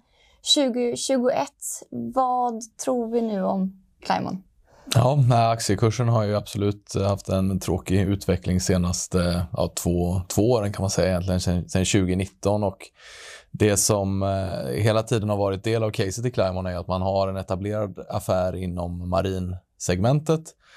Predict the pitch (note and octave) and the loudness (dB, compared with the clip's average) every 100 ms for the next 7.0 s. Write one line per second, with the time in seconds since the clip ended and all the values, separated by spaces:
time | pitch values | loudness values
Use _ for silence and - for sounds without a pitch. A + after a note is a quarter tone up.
0 | - - G2 F#2+ F#2+ G2 G2 G2+ - F2+ | -14 -4 0 2 2 0 0 -4 -4 -6
1 | - - F#2+ - F#2+ F#2+ E2+ F2 F#2 - | -4 -2 0 0 -2 0 0 0 -2 0
2 | F#2 F2 F2 - F2 E2+ E2 E2+ F#2 F2+ | 0 0 -4 -2 -2 -2 -2 2 4 4
3 | - F#2 G2+ A#2 E2 E2+ F2 F#2+ G2 F#2 | 2 0 0 0 -2 -6 -6 0 0 2
4 | F#2 F#2 F2+ F2 E2+ E2+ F2+ - - - | 0 0 0 -2 -2 -4 -4 -6 -10 -10
5 | C3+ C3 C#2 - F#2+ E3 D3 G2+ F2 F2+ | -10 -6 -6 -2 -2 -2 0 0 0 -2
6 | F#2 F#2 F#2 - - - G2+ F#2+ F2+ F#2+ | -2 -2 -2 -4 -4 -2 0 2 4 2